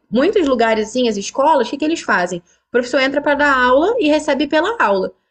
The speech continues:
mas o planejamento que ele faz, ele não recebe, a prova que ele corrige, ele não recebe, e estudar, menos ainda, né? Isso se ele conseguir estudar. <laughs> Aqui não, tudo que o professor faz, ele recebe pra isso,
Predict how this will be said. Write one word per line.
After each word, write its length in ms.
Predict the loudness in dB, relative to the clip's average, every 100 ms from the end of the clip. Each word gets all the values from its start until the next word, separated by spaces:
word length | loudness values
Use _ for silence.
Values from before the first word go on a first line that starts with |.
| _
mas 160 | -2 0
o 60 |
planejamento 580 | 0 0 2 2 0 0
que 80 | -2
ele 120 | -2
faz, 320 | -2 -2 0
ele 120 | 0
não 140 | 0 0
recebe, 680 | 0 0 0 2 2 -2 -8 _ _
a 420 | 0 2 0 -2 -8 -20 -2
prova 300 | 0 0 0
que 80 | -2
ele 100 | -2
corrige, 480 | -2 -2 -2 0
ele 140 | 0 0
não 100 | -2
recebe, 720 | -2 -4 0 2 2 -2 -8 _ _ _ _ _
e 220 | -2 0 -2
estudar, 500 | -4 -2 0 0 0
menos 240 | 0 0
ainda, 300 | 2 2 2
né? 120 | 0
Isso 200 | -2 -4
se 100 | -2
ele 100 | -2
conseguir 460 | 0 -2 -2 -2 -2
estudar. 340 | 0 -2 -2 -2
<laughs> 480 | -4 -4 -14 _ -10
Aqui 220 | -4 0
não, 160 | 0 0
tudo 160 | -2
que 100 | -2
o 40 | 0
professor 340 | -2 0 -2
faz, 320 | -2 -2 0
ele 140 | 0 0
recebe 420 | -2 0 -2 0
pra 180 | -2 -2
isso, 400 | -2 -6 -6